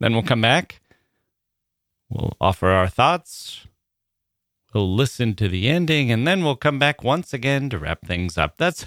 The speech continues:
<laughs> sounds way more complicated than it's going to be. It's like a roller coaster. <laughs> Think of it like a roller coaster, which I had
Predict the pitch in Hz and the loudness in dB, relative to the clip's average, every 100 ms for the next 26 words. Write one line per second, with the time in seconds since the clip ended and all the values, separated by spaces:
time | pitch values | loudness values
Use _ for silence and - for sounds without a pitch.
0 | - 156 - 165 123 - 113 110 127 135 | -4 -2 0 0 -2 -6 -4 2 2 2
1 | 135 117 117 104 107 107 104 107 101 95 | 0 0 -2 0 -2 -2 -2 -2 0 0
2 | 98 95 - - 107 98 90 113 110 113 | 0 -2 -6 -2 -2 -2 -2 0 0 -2
3 | - _ _ - - - - 156 156 151 | -6 _ _ -20 -20 -20 -6 -2 0 2
4 | 151 175 165 139 123 113 - 101 80 - | 4 2 2 2 2 0 -4 -2 -4 -8
5 | _ _ _ - 101 - _ _ _ _ | _ _ _ -2 -2 -2 _ _ _ _
6 | - 127 - 110 - - 117 151 156 143 | -4 -4 -2 -6 -6 -12 -6 -6 -2 0
7 | 143 135 120 90 78 - - 95 98 107 | 0 2 4 2 0 -4 -4 -2 -2 0
8 | 127 123 117 107 104 | 2 4 2 2 0